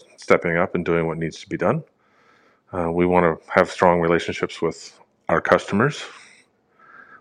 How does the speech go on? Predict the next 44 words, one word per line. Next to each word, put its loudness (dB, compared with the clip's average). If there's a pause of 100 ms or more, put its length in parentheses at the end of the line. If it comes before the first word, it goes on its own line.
We -4
wanna 2 (500)
work 4
with 4
regulators 4
to -2
make 2
sure 0
that 4
all 4
the, -8 (120)
the -4
objectives 0
are 2
achieved, 2
and 4
we 6
wanna 4
make 2
sure 2
that -2
they 4
can -4
work -4
with -10
us. -12 (800)
So 4 (840)
it's, 2
um, 4 (960)
there's 6
a 8
lot 8
of 0
noise, -2
I -4
think, -4
right 0
now. -2 (800)
Um, 0
it -12
was -8
great 0
that -6
you, -14